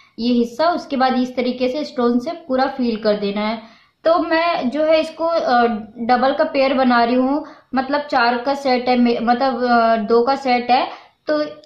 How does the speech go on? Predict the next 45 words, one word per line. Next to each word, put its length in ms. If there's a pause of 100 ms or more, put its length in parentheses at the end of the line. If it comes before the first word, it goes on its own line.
(340)
इस 180
वाले 220
को 120
जो 140
मैं 220
बना 280
रही 120
हूँ 140
ना, 120
तो 180
मैं 200
किनारे 340
किनारे 340
के 100
लिए 100
बना 260
रही 100
हूँ। 100
इसके 220
बीच 340
में 220
बहुत 260
सारे 220
set 380
मैं 200
include 480
करूँगी, 480 (380)
तो 80
वो 180
मैं 120
आपको 260
बता-, 480
बताऊँगी 520
next 300
video 320
में। 260
तो 80
चलिए 300
इस, 220
मैंने 320
यहाँ 240
पे 60
लगा 220
लिया 200
pearl 340